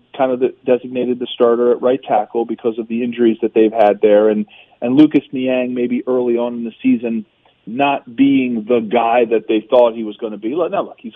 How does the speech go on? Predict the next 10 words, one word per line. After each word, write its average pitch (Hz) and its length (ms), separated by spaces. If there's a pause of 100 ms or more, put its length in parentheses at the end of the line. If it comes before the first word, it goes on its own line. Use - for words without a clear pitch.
(100)
he's 120 220
only 135 360
a, 110 220 (380)
you 131 80
know, 113 120
a 104 100
covid, 127 680
uh, 107 540
you 123 160
know, 107 140